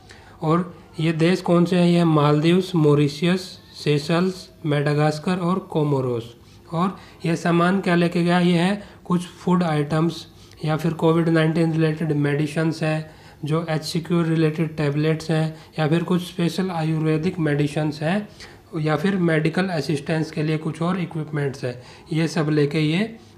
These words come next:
हमारा शिप गया है। और जो ये प्रोग्राम लॉन्च किया गया, ये Ministry of Defence, Ministry of External Affairs और काफ़ी दूसरी एजेंसीज हैं, इन्होंने मिलके ये लैंड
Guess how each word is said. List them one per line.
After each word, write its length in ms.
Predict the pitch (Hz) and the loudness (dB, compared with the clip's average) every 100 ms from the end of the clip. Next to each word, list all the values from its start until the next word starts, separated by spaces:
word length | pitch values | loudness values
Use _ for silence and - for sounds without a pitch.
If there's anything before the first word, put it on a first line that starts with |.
| - | -4
हमारा 360 | 143 147 170 | -2 2 0
शिप 320 | 185 - 160 156 | 0 -2 -4 -4
गया 220 | 139 131 | -4 -4
है। 340 | 117 117 - - - - - - - - | -8 -12 -18 -20 -20 -20 -20 -20 -20 -6
और 140 | 151 | -4
जो 120 | 160 170 | 0 0
ये 100 | 175 | 0
प्रोग्राम 540 | 170 151 160 175 170 | 0 0 2 4 4
लॉन्च 280 | 160 170 175 | 4 0 0
किया 200 | 165 156 | -2 0
गया, 180 | 151 151 | 0 0
ये 340 | 156 185 208 - - - | 0 -2 -4 -12 -20 -4
Ministry 380 | 160 160 - 175 | -2 -2 0 2
of 120 | 165 | 2
Defence, 500 | 147 143 139 151 175 175 - - - | 2 0 0 0 0 -2 -14 -20 -4
Ministry 340 | 156 151 - 170 | -2 -2 -2 -2
of 40 | 147 | 0
External 680 | 175 151 - 170 170 170 | -4 -6 -8 -4 -2 -2
Affairs 460 | 175 139 - 160 185 - - - - | -2 -6 -2 -2 -4 -8 -20 -20 -2
और 420 | 165 180 - - - - - - - - | 0 0 -6 -20 -20 -20 -20 -20 -14 -2
काफ़ी 400 | 160 160 202 202 - | 0 0 -4 -4 -10
दूसरी 320 | 151 160 185 180 | -6 -2 0 2
एजेंसीज 560 | 156 151 147 165 147 | 2 2 0 -2 -2
हैं, 160 | 151 180 | -2 0
इन्होंने 280 | 160 151 156 | 2 2 2
मिलके 380 | 147 147 165 | 2 0 -2
ये 200 | 151 151 | -2 0
लैंड 320 | 156 143 170 | -2 -2 -2